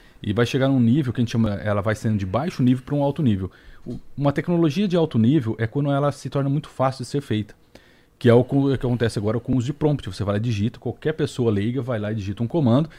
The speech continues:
e esse comando se to-, já usa o sistema por trás da inteligência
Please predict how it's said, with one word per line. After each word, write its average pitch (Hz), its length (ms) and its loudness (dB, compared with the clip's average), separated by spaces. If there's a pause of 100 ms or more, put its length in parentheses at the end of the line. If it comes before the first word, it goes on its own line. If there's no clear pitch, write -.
(240)
e 135 100 2
esse 147 140 2
comando 131 320 0
se 151 140 -6
to-, 117 340 -2
já 113 140 2
usa 160 320 4
o 160 120 0
sistema 123 440 -4
por 117 180 -4
trás 104 280 0
da 104 120 0
inteligência 120 480 -4